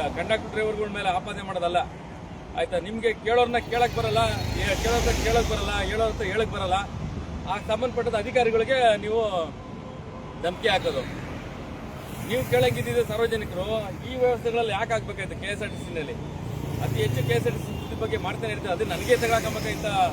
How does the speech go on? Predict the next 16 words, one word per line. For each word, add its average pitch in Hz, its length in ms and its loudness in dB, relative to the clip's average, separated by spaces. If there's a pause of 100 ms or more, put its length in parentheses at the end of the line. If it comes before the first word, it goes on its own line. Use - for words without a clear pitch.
(160)
ವಿಚಾರಗಳು 202 360 -2
ಜಾಸ್ತಿ. 185 340 -2 (540)
ನಾವೇನ್ 196 220 0
ನೋಡ್ತಾ - 180 2
ಇದ್ದೀವಿ, - 340 2
ಬಂದಿರೋದು - 520 2 (880)
ಹುಣಸೂರು 262 360 0
ಡಿಪೋಯಿಂದ 240 340 4
ಬಂದಿರೋಂಥದ್ದು 220 720 2
ಗಾಡಿ 185 160 0
ಇದು. 180 180 -2 (800)
ಬೆಳಗ್ಗೆ 233 220 0
ಆಗಿರೋದು 220 340 2
ಇದು. 185 500 -2
ಏನಾಗಿದೆ 233 320 0
ಅಂತಂದ್ರೆ 220 340 -2